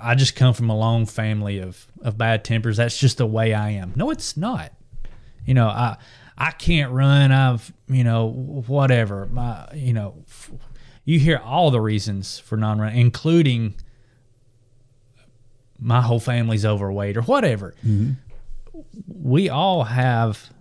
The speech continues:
Speaker 1: the opportunity to make drastic changes in our lives.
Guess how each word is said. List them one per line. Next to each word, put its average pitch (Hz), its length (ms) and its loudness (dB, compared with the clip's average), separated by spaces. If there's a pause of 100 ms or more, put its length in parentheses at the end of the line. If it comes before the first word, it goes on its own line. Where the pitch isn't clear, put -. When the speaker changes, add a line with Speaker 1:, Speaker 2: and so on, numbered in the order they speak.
(220)
Speaker 1:
the 117 300 -4
opportunity 107 920 -4
to - 80 -8
make 98 240 -6
drastic 104 560 2
changes 95 460 -6
in 90 80 -12
our 87 120 -12
lives. 98 480 -10